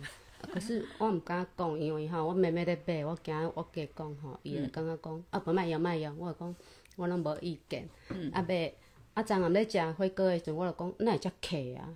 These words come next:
Speaker 1: 人又没有增加，还会遮尔客。我妹妹就讲：“啊，已经拢大汉啊。”
Speaker 2: 嗯。
Speaker 1: 吼，啊，拢大汉了，阮老爸就讲：“咱明年来餐厅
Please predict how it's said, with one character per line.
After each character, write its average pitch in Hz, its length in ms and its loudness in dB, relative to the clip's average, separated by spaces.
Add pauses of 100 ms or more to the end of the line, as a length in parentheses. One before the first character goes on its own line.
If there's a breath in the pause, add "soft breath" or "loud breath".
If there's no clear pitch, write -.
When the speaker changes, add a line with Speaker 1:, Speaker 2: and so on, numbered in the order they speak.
(180)
Speaker 1:
人 170 320 6
又 226 80 8
没 226 80 8
有 208 120 8
增 190 260 6
加， 190 240 4
还 190 160 0
会 147 60 0
遮 175 120 -4
尔 175 80 0 (260)
客。 151 80 -8 (120)
我 165 100 0
妹 175 160 4
妹 165 140 2
就 156 80 -2
讲 156 320 -6
：“啊， 180 160 0 (180)
已 170 80 -4
经 165 180 -4
拢 156 180 -2
大 151 160 -6
汉 147 280 -10
啊。” - 140 -10 (100)
Speaker 2:
嗯。 196 180 -6 (400 loud breath)
Speaker 1:
吼， 151 120 -6
啊， 214 160 2
拢 208 160 4
大 180 140 -2
汉 147 100 0
了， 170 460 2 (200)
阮 196 300 0
老 151 160 -2
爸 151 160 -4
就 147 140 -4
讲 180 380 -2 (220)
：“咱 262 140 8
明 220 180 10
年 165 140 8
来 170 100 6
餐 170 240 2
厅 185 180 2